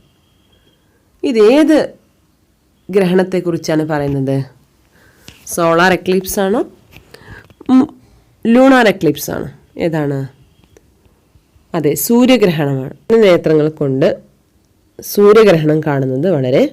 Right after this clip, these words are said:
അപകടകരമാണ്. നമ്മുടെ കണ്ണിനൊക്കെ പൊള്ളലേൽക്കുക, ഒരുപാട് പ്രയാസങ്ങൾ വരാനുള്ള ചാൻസ് ഉണ്ട്. എന്നാൽ ചന്ദ്രഗ്രഹണം നമ്മൾ നന്നായിട്ട്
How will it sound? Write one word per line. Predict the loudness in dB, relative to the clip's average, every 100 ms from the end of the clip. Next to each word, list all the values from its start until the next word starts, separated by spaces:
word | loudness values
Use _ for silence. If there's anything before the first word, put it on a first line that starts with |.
| -4 -4
അപകടകരമാണ്. | 0 0 0 -2 -4 -6 -8 -10 _ _ -20 _ _ _ _ _ _ _ -6
നമ്മുടെ | -4 -4 -4
കണ്ണിനൊക്കെ | -2 -2 -4 -4 -8 -8 -12 _
പൊള്ളലേൽക്കുക, | -4 -2 0 -2 -4 -6 -6
ഒരുപാട് | -4 -2 0 0
പ്രയാസങ്ങൾ | 0 0 -2 -4 -8 -8 -6 -6 -8 _ -8
വരാനുള്ള | -6 -4 -6 -6 -8 -8 _ _ _ _ _ -6
ചാൻസ് | -2 0 -2 -6 -12
ഉണ്ട്. | -12 -16 _ _ _ -16 -2
എന്നാൽ | 2 2 2 -2 -8 -2
ചന്ദ്രഗ്രഹണം | 2 4 4 4 4 2 0 -2 -10 _ _ _ _ _ _ _ _ _ -6
നമ്മൾ | -2 0 -2 -4 _ -20 -16 -6
നന്നായിട്ട് | -4 -2 0 0 0